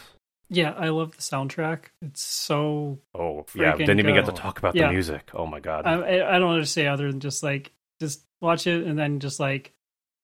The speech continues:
Speaker 1: there's two soundtracks, at least I'm on Spotify, I'm sure they're on the other, but basically the, uh, soundtrack one is, I think, basically season one, and then there's soundtrack two, which I'm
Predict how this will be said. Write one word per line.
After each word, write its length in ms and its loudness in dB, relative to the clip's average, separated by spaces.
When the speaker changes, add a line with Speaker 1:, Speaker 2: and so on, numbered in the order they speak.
Speaker 1:
there's 260 0
two 180 2
soundtracks, 760 2
at 140 0
least 280 -2
I'm 160 4
on 120 4
Spotify, 520 0
I'm 120 -4
sure 200 -2
they're 120 -2
on 120 -4
the 80 -6
other, 160 -8
but 160 -4
basically 480 2
the, 340 -2
uh, 440 -4
soundtrack 600 4
one 440 0
is, 800 -4
I 40 -2
think, 260 -2
basically 300 0
season 380 2
one, 160 2
and 140 0
then 120 -2
there's 220 -2
soundtrack 520 2
two, 260 -2
which 200 -4
I'm 280 -6